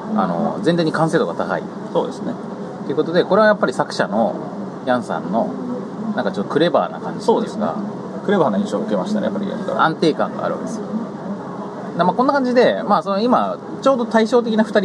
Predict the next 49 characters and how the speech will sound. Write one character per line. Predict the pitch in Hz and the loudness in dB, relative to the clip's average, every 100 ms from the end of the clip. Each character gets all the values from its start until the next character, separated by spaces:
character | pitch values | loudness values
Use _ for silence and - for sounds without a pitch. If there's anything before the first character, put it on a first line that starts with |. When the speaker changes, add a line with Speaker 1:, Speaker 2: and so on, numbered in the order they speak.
| 113 | 4
Speaker 1:
挙 | |
げ | 98 | 2
ま | 107 | 0
し | - | -2
た | |
け | 107 | -6
ど、 | 80 95 82 - - - - - | -2 -2 -2 -4 -10 -10 -8 -4
な | 131 | 0
ん | - | 2
か | 104 | 4
こ | 104 | 4
う、 | |
や | 123 | 4
っ | |
ぱ、 | 101 87 - - - - - - - - - - - - | 2 0 -8 -10 -10 -10 -10 -10 -10 -10 -10 -10 -10 -8
作 | - 349 | -2 0
っ | |
て | - | 4
る | - | 2
人 | - - | 2 2
が、 | 107 101 - - - - - - | 2 2 -2 -8 -6 -4 -4 -4
の | 120 | -4
人 | - 254 | 0 2
と | 254 | 6
な | 233 | 6
り | 220 | 4
を | |
知 | - | 2
っ | |
て | - | 0
い | 185 | 0
る | |
と、 | - 98 95 101 - | 2 2 2 0 0
な | |
ん | 247 | 0
か | |
そ | - | 2
の | 202 415 | 2 0
人 | - 339 | 0 2
の、 | 117 | 4
な | 104 - - 135 | 2 0 -2 -2
ん | 127 | -2
か、 | 117 | 0
な | 151 | 0
ん | |
か | 98 | 0
こ | 247 | -2
う、 | 202 | -2
か-、 | - | -2